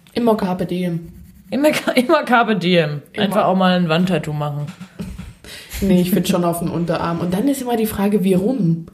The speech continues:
Speaker 2: Sapse sagt immer so, dass es die anderen sehen können.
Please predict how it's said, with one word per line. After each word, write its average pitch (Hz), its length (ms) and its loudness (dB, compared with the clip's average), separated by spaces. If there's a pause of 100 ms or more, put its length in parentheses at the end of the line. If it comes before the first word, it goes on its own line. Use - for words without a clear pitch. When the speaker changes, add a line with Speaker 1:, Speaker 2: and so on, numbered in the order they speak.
(280)
Speaker 2:
Sapse 202 380 -2
sagt 208 220 -2
immer 196 220 0
so, 190 220 0
dass 185 220 0
es 160 100 -4
die 156 140 -2
anderen 170 260 2
sehen 160 260 2
können. 143 320 -4